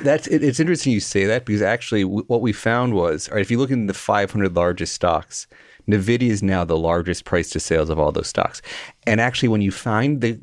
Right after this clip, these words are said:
there's been, I think, the last six, sixty years, there's almost been about a hundred companies who've come to be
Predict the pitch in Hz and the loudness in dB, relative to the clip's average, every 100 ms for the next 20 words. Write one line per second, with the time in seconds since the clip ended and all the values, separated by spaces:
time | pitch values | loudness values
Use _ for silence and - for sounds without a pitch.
0 | - 95 101 101 101 98 110 _ _ _ | -14 -2 0 2 0 0 -2 _ _ _
1 | _ 107 107 101 95 98 - - - - | _ -2 0 2 2 0 -4 -12 -8 -2
2 | 117 - - - 127 - 110 98 85 85 | -2 -2 -6 -6 -6 0 2 4 2 -2
3 | - 117 113 135 156 127 110 92 - 117 | -2 0 0 0 2 2 2 0 0 0
4 | 117 - 95 - 85 85 92 87 - - | 0 0 -2 -2 -6 -2 -2 -4 -6 0
5 | 107 107 - 95 98 87 80 | 0 2 0 0 2 0 -2